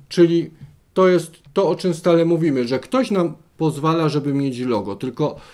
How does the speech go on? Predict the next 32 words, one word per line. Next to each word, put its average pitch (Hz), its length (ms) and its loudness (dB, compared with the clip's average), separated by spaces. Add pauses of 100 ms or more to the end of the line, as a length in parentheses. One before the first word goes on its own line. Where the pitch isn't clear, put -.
(160)
z 135 80 -16
drugiej 208 280 0
strony, 143 380 -2
drodzy 110 300 -4
państwo, 107 440 -8
czy 107 360 -8 (160)
ma 127 260 -4
znaczenie, 185 540 0
jeżeli 123 340 -2
chcę 156 220 -2
prowadzić, 151 440 0
dobrze, 156 340 2
przyjmijmy 175 480 2
ten 156 120 -4
mały 151 300 2
sklepik 147 540 -4 (460)
w - 20 -6
jakiejś, 113 500 -4 (680)
e, 113 300 0
wiosce 131 640 0
zabitej 110 540 -4
dechami? 113 520 -8 (1800)
To 120 100 -14
czy - 120 -18
będzie 202 220 -6
miało 117 280 -4
znaczenie, 110 460 -10
czy - 120 -20
to 92 100 -12
będzie 90 320 -14 (760)
żaba, 131 440 -2
salamandra, 107 880 -6